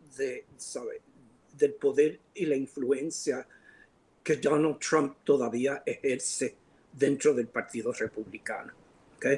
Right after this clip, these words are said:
Y no solamente el poder y la influencia, sino, sino la amenaza que le ha hecho,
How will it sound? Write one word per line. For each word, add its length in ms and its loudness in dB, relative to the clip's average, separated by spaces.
Y 100 6
no 120 8
solamente 800 10
el 100 6
poder 380 2
y 160 4
la 200 4
influencia, 840 0
sino, 520 8
sino 540 2
la 200 4
amenaza 800 2
que 140 0
le 80 2
ha 120 4
hecho, 480 4